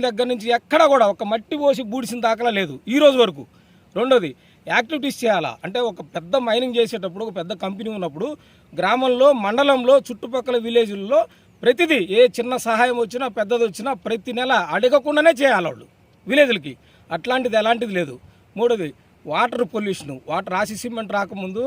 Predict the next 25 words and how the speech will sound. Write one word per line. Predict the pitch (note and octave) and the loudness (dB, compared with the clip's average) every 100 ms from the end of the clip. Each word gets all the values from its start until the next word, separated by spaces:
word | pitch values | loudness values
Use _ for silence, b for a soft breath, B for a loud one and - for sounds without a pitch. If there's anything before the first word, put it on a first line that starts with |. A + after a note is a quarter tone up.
| C#4 - | -8 -10
మా | D3 G3 F#3 | -6 -4 0
వాడపల్లి | G#3 A3+ A#3 A#3 | 0 0 -4 -6
కృష్ణానది | A3+ G3+ - A#3+ A3 G3+ | -8 -10 -2 0 -2 -2
వాటరు | G3 E3+ G3 D4+ B4+ b b b b - | -4 -4 -4 -4 -6 b b b b -10
ఇవాళ | F#3+ A#3+ A#3+ A#3 | 2 4 4 2
వచ్చే | - C#4 G#3+ | 0 -2 0
కెల్లి | A#3+ C4 D4+ D4 | -2 -2 0 0
బాటిల్ | C4 A#3+ B3 | 0 0 -4
కన్నా | B3 B3+ C#4+ | -6 -4 -4
సూపర్గా | - B3+ A3 G#3+ | -4 -6 -6 -6
ఉంటాయి | G3 G3 | -6 -4
వాటర్. | D#3+ B2 A2 - _ _ - | -4 -4 -16 -20 _ _ -6
పిన్నీసి | C#4 D#4 D4 C#4 | -2 0 0 2
వేస్తే | C4+ - B3 | 2 2 -2
కూడా | C4+ C4 | -2 -2
కళ్ళతోటి | B3 A#3+ A#3 G#3 | -4 -4 -8 -10
కింద | A#3 A3 G#3+ | -10 -8 -8
తీసే | G3+ C4+ - b b b F3+ | -4 -4 -4 b b b -2
ఆడుకునే | A3 G#3 A3 F3 | -2 -2 -6 -6
పరిస్థితి | G3 - G#3+ | -8 -4 -4
ఆ | F3+ | -2
రోజుల్లో. | E3 D3+ B2 _ b b b | -6 -10 -14 _ b b b
ఇవాళ | F3 G3+ G3 | -4 -4 -2
కళ్ళు | G3+ B3 B3+ | -4 -4 2
తెరిచి | B3+ A3 | 2 2